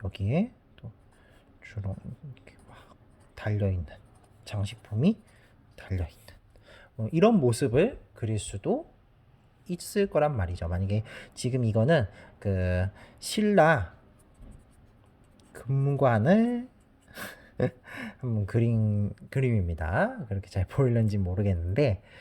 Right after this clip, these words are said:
어, 이렇게 했을 때, 자, 옆에서 봤을 때는 또 어떤 모습인지 또 여러분들이 직접 그려주면 되겠습니다.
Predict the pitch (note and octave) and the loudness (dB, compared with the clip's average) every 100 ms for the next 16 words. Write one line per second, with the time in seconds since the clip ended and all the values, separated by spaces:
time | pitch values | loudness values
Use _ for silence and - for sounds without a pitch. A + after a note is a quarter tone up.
0 | - - - F#2 - _ - C3+ C#3 B2 | -20 -20 -12 -12 -12 _ -8 -6 -4 -4
1 | - A2+ - F2 G2+ - _ - F2+ - | -4 -6 -8 -14 -14 -20 _ -10 -10 -10
2 | - - - G#2+ - G#3+ G#3 G3+ G3 - | -20 -16 -6 -6 -2 0 2 2 2 0
3 | F#3 F3+ F3 E3 E3 E3 E3 E3 E3 E3+ | -2 2 2 4 4 6 6 4 2 -2
4 | - - F#2+ - B2 G#2+ G#2 G2+ F#2 E2+ | -4 -4 -4 -2 0 0 0 0 0 -2
5 | - - _ _ _ - G#2 G#2 F3 - | -6 -14 _ _ _ -8 -4 0 -2 -4
6 | _ _ G#2 G2+ F#2+ F#2 C#3+ A3 - _ | _ _ -4 -2 -2 -2 -2 -2 -4 _
7 | _ - - - - F#3 - - _ _ | _ -12 -12 -6 2 2 2 -12 _ _
8 | _ - D#3+ E3+ A#2+ D#3 C3 G#2+ - G2 | _ -2 0 0 -2 -2 0 0 -2 -8
9 | - - G2 | -6 -8 -10